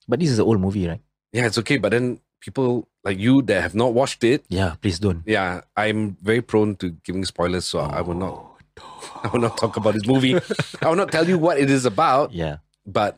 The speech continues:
Speaker 2: uh, yeah, it's, it's, it's, if you love horror,
Speaker 1: Yeah.
Speaker 2: then you must watch this.
Speaker 1: Wow, nice. Wow.
Speaker 2: Yeah.
Speaker 1: I think your wife really know how to express movie,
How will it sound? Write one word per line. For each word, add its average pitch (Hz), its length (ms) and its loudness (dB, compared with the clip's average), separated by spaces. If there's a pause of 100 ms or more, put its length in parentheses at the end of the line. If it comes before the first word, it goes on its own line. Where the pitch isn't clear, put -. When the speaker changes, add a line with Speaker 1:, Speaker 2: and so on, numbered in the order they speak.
(120)
Speaker 2:
uh, 95 320 2
yeah, 92 360 2
it's, - 460 -6
it's, - 400 -6 (480)
it's, - 300 -12 (220)
if 156 100 2
you 175 80 6
love 202 160 2
horror, 147 340 2 (120)
Speaker 1:
Yeah. 98 160 2 (120)
Speaker 2:
then 123 220 2
you 117 160 4
must 104 540 -4 (260)
watch - 260 -2
this. - 320 -12 (140)
Speaker 1:
Wow, 71 420 -16 (260)
nice. 71 420 -16 (500)
Wow. - 340 -14 (260)
Speaker 2:
Yeah. 127 140 -4
Speaker 1:
I 123 60 0
think 170 180 2
your 104 160 6
wife 117 380 0 (240)
really 104 420 2
know 98 240 0
how 95 300 -2
to 78 300 -4
express - 840 -2 (200)
movie, 87 420 -2